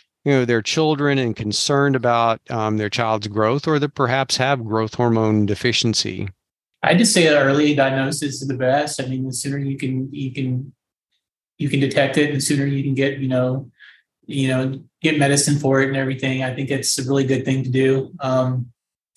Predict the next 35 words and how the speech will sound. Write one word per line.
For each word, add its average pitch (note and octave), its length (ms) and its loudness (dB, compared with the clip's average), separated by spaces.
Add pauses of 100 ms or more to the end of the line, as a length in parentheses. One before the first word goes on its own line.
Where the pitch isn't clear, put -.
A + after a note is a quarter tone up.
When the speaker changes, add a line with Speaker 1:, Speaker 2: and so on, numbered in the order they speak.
(260)
Speaker 2:
I C#3+ 40 -4
mean, C#3+ 160 2
for C#3+ 140 4
us, C3+ 240 2
fortunately, C3+ 480 -2
I C3 60 -4
mean, B2+ 260 -2
we, C3 240 -2
we C3 80 0
were B2+ 140 0
able B2+ 200 -2
to C3 60 -2
catch C3 240 0
it C#3 100 -8
pretty C3 220 -4
early. B2+ 320 0
So, B2 540 -2 (520)
and, C3 260 0
um, B2 580 2
you D3 100 -10
know, C3 160 2
it's, - 680 -4
it's C3+ 220 -4
something D3 260 0
that's, C#3 280 -2
it's, D3 340 -2
it, D3 220 -8
in D3 80 -6
the C#3 40 -2
long C3 220 0
run, C#3 160 2
it's C3 160 -2
good C3+ 160 0
for C3+ 140 0
her. B2 420 0